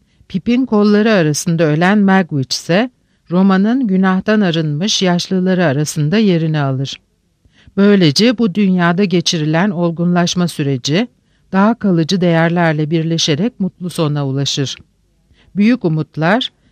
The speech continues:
bir kendini tanıma ve geçmişteki günahlardan arınma öyküsüdür. Bunun için Tanrı'nın var olduğu bir dünya varsayımı gerekir.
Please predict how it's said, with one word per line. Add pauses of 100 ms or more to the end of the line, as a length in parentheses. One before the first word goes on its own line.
(120)
bir
kendini
tanıma
ve
geçmişteki
günahlardan
arınma
öyküsüdür. (640)
Bunun
için
Tanrı'nın
var
olduğu
bir
dünya
varsayımı
gerekir.